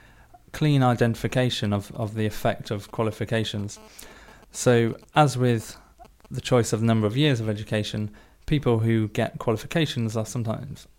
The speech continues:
different in unobservable ways from the people that don't. So what we need to do is try and compare like with like, essentially,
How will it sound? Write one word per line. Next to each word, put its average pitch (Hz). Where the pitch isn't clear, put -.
different 113
in 113
unobservable 113
ways 104
from 107
the 107
people 107
that 113
don't. 117
So 120
what 120
we 120
need 123
to -
do 110
is 107
try 131
and 110
compare 110
like 120
with 107
like, 113
essentially, 110